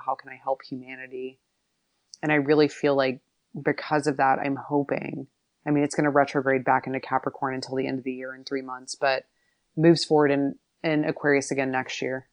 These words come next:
Um, but for me, I'm like, you know, I want this to be an opportunity where it's like, and it almost makes me a little emotional and upset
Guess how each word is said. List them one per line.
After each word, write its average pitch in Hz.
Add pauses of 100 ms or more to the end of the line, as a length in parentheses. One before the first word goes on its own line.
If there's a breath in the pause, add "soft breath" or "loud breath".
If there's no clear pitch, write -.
(120)
Um, 139 (640)
but 165
for 156
me, 151
I'm 143
like, 143
you 156
know, 143 (600)
I 160
want 175
this 151
to 151
be 143
an 139
opportunity 139
where 135
it's 135
like, 135 (1080)
and 156
it 156
almost 226
makes 185
me 202
a 165
little 151
emotional 151
and 147
upset -